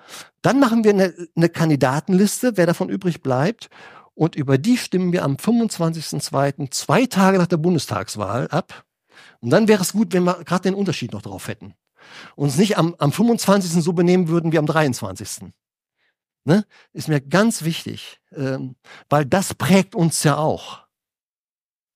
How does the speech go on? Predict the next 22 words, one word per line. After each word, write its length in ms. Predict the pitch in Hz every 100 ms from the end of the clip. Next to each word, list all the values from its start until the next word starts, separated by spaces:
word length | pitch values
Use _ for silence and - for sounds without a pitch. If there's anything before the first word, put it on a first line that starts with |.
| _ _ -
Aber 120 | 143
das 100 | 147
sind 160 | 160
wir 100 | 127
nicht. 340 | 104 101 - - _ -
Wir 100 | 131
sind 180 | 123 117
das. 360 | 117 - - - _ _ _ _ _ _ _ _ _ _ -
Und 180 | 117
das 120 | 139 135
sollte 240 | 127 131
uns 280 | 127 127 -
dann 200 | 120 117
auch 360 | 120 113 - _ _ _ _ _ _ _ _ _ _ -
bei 140 | 117
der 140 | 110 107
Gemeindeleitungswahl 1300 | 110 117 151 156 135 127 123 113 - 107 107 113 -
auch 280 | 104 - -
prägen. 400 | - - - - - _ _ _ _ _ _ _ _ _ _
Okay? 360 | 147 - 143 277 _ _ _ _ _ _ _ _ _ _ _ _ _ _ _ -
Habt 200 | 127 -
das? 300 | 277 - -